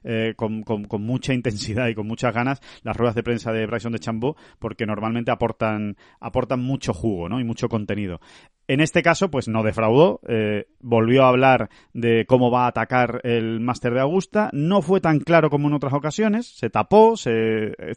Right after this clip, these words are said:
ha, ha aprendido la lección, obviamente, del The Players, eh, pero sí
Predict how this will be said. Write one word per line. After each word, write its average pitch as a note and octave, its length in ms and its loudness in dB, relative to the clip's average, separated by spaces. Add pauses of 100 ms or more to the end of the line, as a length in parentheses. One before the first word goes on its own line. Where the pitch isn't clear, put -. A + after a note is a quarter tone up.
(120)
ha, B2+ 160 0
ha C#3+ 140 0
aprendido C#3 460 2
la C3 120 2
lección, C#3+ 400 2
obviamente, B2+ 400 -2
del B2 160 2
The C3+ 100 -2
Players, F#3+ 460 0 (500)
eh, C3+ 180 4
pero D#3+ 220 6
sí A3+ 380 0